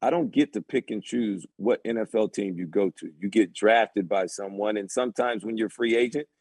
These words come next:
you don't get to pick your favorite team. You only get to pick the team that wants you back or is gonna pay you money.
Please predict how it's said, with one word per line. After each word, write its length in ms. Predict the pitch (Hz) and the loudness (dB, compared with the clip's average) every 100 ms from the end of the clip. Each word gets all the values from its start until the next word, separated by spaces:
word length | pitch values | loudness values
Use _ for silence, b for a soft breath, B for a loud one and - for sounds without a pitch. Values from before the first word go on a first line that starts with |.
| _ _ | _ _
you 100 | 117 | 0
don't 160 | 156 180 | 0 2
get 140 | 147 | 0
to 80 | 120 | 0
pick 260 | - 120 - | 0 -2 -2
your 100 | 101 | -2
favorite 340 | 117 101 98 | 0 -2 -2
team. 240 | 135 127 | -2 -2
You 120 | 104 170 | -2 -2
only 140 | 107 | -2
get 140 | 120 101 | -4 -6
to 40 | |
pick 220 | 95 113 | -6 -4
the 80 | 98 | -6
team 240 | - 113 | -6 -4
that 160 | 107 92 | -4 -4
wants 320 | 98 110 - | -4 -6 -8
you 80 | 92 | -8
back 340 | 80 95 - _ b b - | -2 -2 -2 _ b b -2
or 140 | 107 | 0
is 80 | 104 | 2
gonna 180 | 117 101 | 0 0
pay 180 | 117 | 2
you 200 | 113 101 | 2 0
money. 280 | 95 101 85 | -2 -4 -8